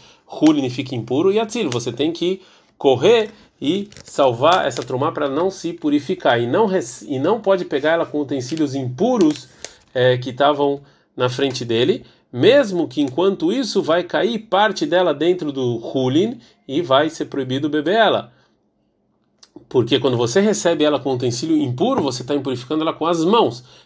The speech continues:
E é impurif-, e é proibido você impurificar uma Trumá com as mãos mesmo, pra você, é, não perder dinheiro, né? Enquanto você pode salvar da Trumá, pelo menos o Revit, você tem que fazer isso.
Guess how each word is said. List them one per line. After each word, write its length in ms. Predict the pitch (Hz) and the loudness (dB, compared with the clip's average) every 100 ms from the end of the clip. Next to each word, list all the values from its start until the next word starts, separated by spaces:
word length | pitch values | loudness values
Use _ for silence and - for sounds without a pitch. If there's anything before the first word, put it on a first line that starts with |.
| _ | _
E 80 | 127 | -4
é 40 | |
impurif-, 500 | 123 127 127 123 - | -2 -2 -2 -2 -4
e 160 | 147 123 | -2 0
é 60 | |
proibido 420 | 117 131 123 226 247 | 0 0 0 0 0
você 200 | 214 185 | 0 0
impurificar 380 | 147 127 123 | 0 -4 0
uma 100 | 147 | -2
Trumá 300 | 123 123 131 127 | 0 0 0 0
com 100 | 127 | -2
as 160 | 113 | -2
mãos 340 | 117 131 127 113 | 2 4 2 0
mesmo, 480 | 120 117 113 113 - - _ _ - | 0 0 -2 -6 -8 -20 _ _ -4
pra 220 | 123 123 | 0 0
você, 600 | 120 113 - 123 120 120 - _ _ | 0 -4 0 0 0 -4 -16 _ _
é, 160 | 113 113 | -2 0
não 260 | 113 127 127 | 2 2 2
perder 680 | 131 113 113 127 120 120 - _ 123 | 2 2 4 4 4 -2 -14 _ -10
dinheiro, 560 | 127 127 117 104 98 - _ _ | -4 0 0 -2 -8 -18 _ _
né? 160 | 107 151 | -4 -2
Enquanto 440 | 143 117 160 185 | 0 -2 0 0
você 280 | 165 135 143 | 0 -2 -4
pode 320 | 127 160 165 | 0 0 0
salvar 340 | 135 131 123 160 | -2 0 0 0
da 80 | 135 | -2
Trumá, 300 | 135 147 160 | -2 0 0
pelo 160 | 131 | 0
menos 200 | 151 175 | 0 0
o 40 | 165 | 0
Revit, 500 | 160 160 269 254 202 | 0 0 0 -2 -2
você 140 | 156 | -2
tem 120 | 175 | -4
que 60 | 175 | -2
fazer 300 | 156 139 170 | -4 0 2
isso. 320 | 113 101 - | 0 -4 -10